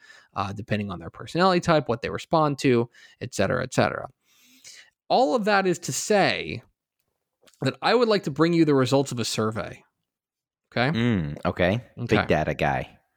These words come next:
Speaker 1: I am a big data guy. In the book, What People Want by Terry Bacon, delicious, uh,
Speaker 2: Oh,
Speaker 1: by
Speaker 2: yes.
Speaker 1: Terry Bacon, um, he surveyed five hundred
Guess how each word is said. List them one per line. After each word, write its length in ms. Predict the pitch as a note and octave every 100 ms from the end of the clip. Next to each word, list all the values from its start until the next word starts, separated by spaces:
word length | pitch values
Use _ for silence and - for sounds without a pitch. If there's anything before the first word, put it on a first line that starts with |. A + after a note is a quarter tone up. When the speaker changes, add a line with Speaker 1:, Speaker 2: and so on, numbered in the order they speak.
| _
Speaker 1:
I 100 | B2
am 100 | D3+
a 60 | F3
big 220 | D#3 C3+
data 300 | B2+ A2+ G2+
guy. 280 | F2+ E2 - _ _ - - - - - _
In 280 | G3 C4 C#4+
the 80 | A#3
book, 580 | D3+ F#3 C#3 - - - _ _
What 520 | - A#2 D3+ C4+ - -
People 360 | A3+ A#3 F#3
Want 460 | C#3 E3 A#2+ G2+ - _ _
by 200 | - G#2+
Terry 440 | G#2+ - F#3 F#3+ D#3+
Bacon, 540 | C3+ B2 - D#2+ B2 _ _ _
delicious, 680 | - G2+ - - - - _ _ - - -
uh, 400 | - - A#2+ A2+
Speaker 2:
Oh, 20 | G#2
Speaker 1:
by 140 | A2
Speaker 2:
yes. 120 | A2
Speaker 1:
Terry 240 | D#3+ F#3 E3+
Bacon, 520 | C3 G2+ - - - _ _ _ _ - - _ _
um, 520 | C3 C3 B2+ A#2+ A2+ - _ _ _ _ _ _ _
he 300 | - C3+ A#3+
surveyed 800 | - - A3 E3+ C3+ A#2 A2 G#2+ _ _ _
five 500 | - - E3+ G3+ A3+
hundred 720 | G3 F#3+ F3 C#3+ C3 B2 B2